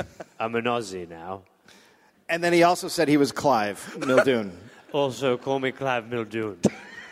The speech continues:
Speaker 1: I've two names."
Speaker 2: After a day together, she flew back to London, and he went back to Australia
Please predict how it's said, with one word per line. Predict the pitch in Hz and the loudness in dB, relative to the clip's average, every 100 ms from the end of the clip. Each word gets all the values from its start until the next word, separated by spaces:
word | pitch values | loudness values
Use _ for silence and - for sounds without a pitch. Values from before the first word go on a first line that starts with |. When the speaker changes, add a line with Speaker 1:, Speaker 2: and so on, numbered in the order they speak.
| - - - | -20 -20 -4
Speaker 1:
I've | 135 139 | -4 -4
two | - 180 | 0 0
names." | 151 131 110 98 95 - - - _ _ _ _ - - - - _ - - - _ _ | 2 -2 -4 -8 -16 -14 -14 -14 _ _ _ _ -20 -20 -20 -20 _ -20 -20 -20 _ _
Speaker 2:
After | 165 160 220 | -2 2 2
a | |
day | 175 196 | 4 4
together, | 180 156 139 135 | 4 2 2 2
she | 131 165 | 0 -2
flew | 156 170 | 0 2
back | 160 160 | 2 0
to | 165 | 0
London, | 135 123 123 131 | 0 0 -2 -4
and | 117 | -6
he | 127 | -4
went | 139 123 | -2 0
back | 123 123 | -2 0
to | 120 | -2
Australia | 117 - 160 131 113 98 107 | -2 -2 2 2 2 -2 -8